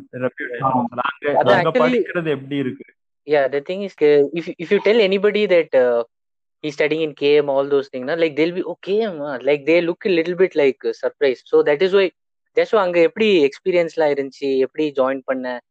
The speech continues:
Speaker 3: ஆ, அதெல்லாம் சொல்லு.
Speaker 2: ஆ,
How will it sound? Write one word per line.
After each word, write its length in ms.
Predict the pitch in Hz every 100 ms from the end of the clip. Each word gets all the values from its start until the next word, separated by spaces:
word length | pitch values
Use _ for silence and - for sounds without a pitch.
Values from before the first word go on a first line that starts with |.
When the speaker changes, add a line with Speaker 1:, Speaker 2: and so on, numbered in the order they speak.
| _ _ _ _ _
Speaker 3:
ஆ, 80 | 117
அதெல்லாம் 280 | 117 127 131
சொல்லு. 280 | 117 110 - _ _ _ _ _ - 233 _
Speaker 2:
ஆ, 60 | -